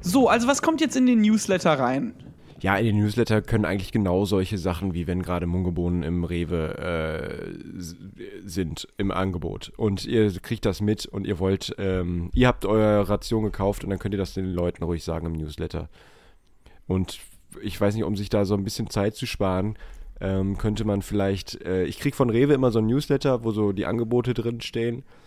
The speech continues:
Speaker 2: Und wenn man den dann einfach damit anhängt, den Rewe-Newsletter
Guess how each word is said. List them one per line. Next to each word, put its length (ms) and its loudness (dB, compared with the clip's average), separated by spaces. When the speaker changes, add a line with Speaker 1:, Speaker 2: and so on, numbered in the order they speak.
Speaker 2:
Und 240 0
wenn 100 4
man 140 4
den 160 4
dann 140 6
einfach 260 2
damit 280 2
anhängt, 680 -2
den 140 0
Rewe-Newsletter 920 -4